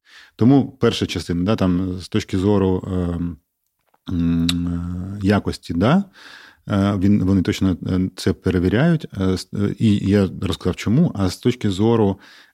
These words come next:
е, цінності, звісно, я не кажу про те, що українець — це єдина цінність, яка в тебе є.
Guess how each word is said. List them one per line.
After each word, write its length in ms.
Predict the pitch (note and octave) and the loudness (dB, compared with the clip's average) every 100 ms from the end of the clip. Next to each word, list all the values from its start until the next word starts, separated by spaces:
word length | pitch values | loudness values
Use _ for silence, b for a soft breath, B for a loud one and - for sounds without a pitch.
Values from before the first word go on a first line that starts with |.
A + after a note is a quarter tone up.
| - | -8
е, 60 | F#2 | -4
цінності, 760 | - F3 D3+ A#2 - G2 D3+ - B B | 2 4 4 2 0 0 0 -4 B B
звісно, 460 | F2 F#2+ D3 - F2 | -4 2 2 2 0
я 120 | F2+ | 2
не 100 | A2+ | 2
кажу 240 | G#2+ G2 D3 | 2 0 2
про 140 | G2+ | 0
те, 160 | G2+ A2 | -2 -4
що 580 | - F#2+ F#2 F2+ F2 - | -2 -2 0 2 0 -2
українець — 680 | F#2+ G2 G2+ A#2 G#2 F2 - | -4 0 2 4 2 0 -8
це 300 | - G2+ F2+ | -4 0 2
єдина 360 | F2 F#2 G2 F2+ | 2 2 2 0
цінність, 420 | - F#2+ F2+ - | 0 0 0 -4
яка 180 | E2 E2 | -8 -10
в 60 | - | -6
тебе 240 | E2+ E2 | -4 -2
є. 160 | D#2 | -4